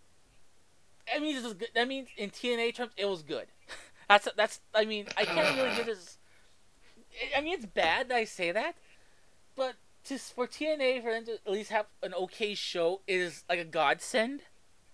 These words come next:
It's not, like, the thing is, I kinda wish they did, like, ama-, like, I kinda wish they had more, better shows, but i-, if they can at least get it to an okay position, then I'm not as aggro about it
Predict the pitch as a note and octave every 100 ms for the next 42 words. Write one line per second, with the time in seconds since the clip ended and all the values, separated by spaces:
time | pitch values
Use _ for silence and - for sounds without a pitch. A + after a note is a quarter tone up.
0 | - - - - - - - - - -
1 | A#3+ - B3 C4 D4+ - - - A3 A3+
2 | A3 G#3+ C#4 B3 - A3 - A#3 E4 C4+
3 | D4+ B3 G3+ G3+ - F#3+ F3+ F3+ F#3+ F#3+
4 | - - F3+ F#3 A3 B3 B3 A3 G#3+ G3+
5 | E3+ F#3+ E3 F3+ G3 - C#3+ C3 F3+ F4
6 | - - - - - - - - C4+ C4+
7 | B3+ - D#4+ D#4+ - - - - - -
8 | - - - - - - B3 A#3+ B3 C#4+
9 | C4+ D#4 B3+ D#4 B3 B3 A3 A3+ G#3+ G3
10 | - G#3+ G#3+ F3 C#3 D#3+ - D#4+ F4 D#4+
11 | - - B3 B3 A#3 A#3+ B3 B3+ G#3+ G#3
12 | G#3+ G3+ E3 D#3 F#3 F#3 F3+ E3+ E3 D#3
13 | - D3 C#3 C#3+ C#3